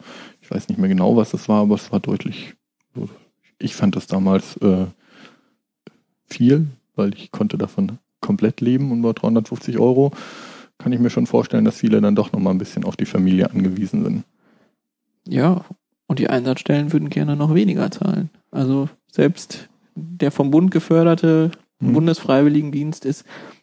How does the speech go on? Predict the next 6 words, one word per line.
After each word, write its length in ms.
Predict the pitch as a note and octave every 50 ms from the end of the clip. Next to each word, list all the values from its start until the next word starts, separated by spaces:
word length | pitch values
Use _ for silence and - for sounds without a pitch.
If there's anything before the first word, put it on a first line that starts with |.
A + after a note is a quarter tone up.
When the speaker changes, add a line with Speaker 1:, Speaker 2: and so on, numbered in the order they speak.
| _ _ _ _ _ _ _ _ _ -
Speaker 2:
einigen 500 | - C3 C3+ D#3 D#3+ D#3 E3 E3+ D#3+ D#3
Einsatzstellen 840 | - C#3 C#3+ C#3+ D3+ D#3 D#3+ - - - C#3 C#3+ D3 D3+ D#3 D3
halt 200 | D#3 D3+ D3+ - -
auch 240 | - D3+ D3+ - -
immer 260 | _ D3+ D3+ D3 D3 D3
noch 380 | D3 D3 D3 - - - -